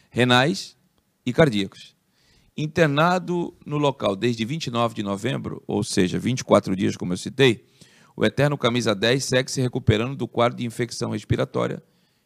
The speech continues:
e cuidados após um câncer no cólon. Pelé também foi diagnosticado com covid dezenove. É duro, né, cara? Mas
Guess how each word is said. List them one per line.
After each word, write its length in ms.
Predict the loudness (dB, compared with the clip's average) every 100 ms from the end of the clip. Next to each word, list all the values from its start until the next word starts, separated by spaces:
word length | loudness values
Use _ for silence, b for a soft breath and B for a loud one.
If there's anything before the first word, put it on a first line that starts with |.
| _ -8
e 80 |
cuidados 560 | -8 -4 -2 0 0 0
após 360 | -6 -2 -4 -4
um 120 | -10
câncer 400 | -8 -6 -6 -6
no 140 | -8
cólon. 520 | -8 -2 -2 -2 -10 -14 _ _ _ _ _ _ _ _ _ _ _ _
Pelé 260 | 4 6 4
também 420 | 2 0 0 0
foi 200 | 0 0
diagnosticado 640 | 0 -2 -2 -6 -2 -2 -2
com 180 | -8 -4
covid 640 | -4 -2 -4 -4 -6 -8 _ -20
dezenove. 920 | -8 -4 -2 -2 -2 -4 -6 -8 _ _ _ _ _ _ _ -20 b b b b b b b b _ -20 B B B B B B B B _ _ _ _ _
É 80 | -16
duro, 320 | -8 -2 0
né, 160 | -2 -6
cara? 240 | -10 -12 -12
Mas 480 | -10 -10 -12 -16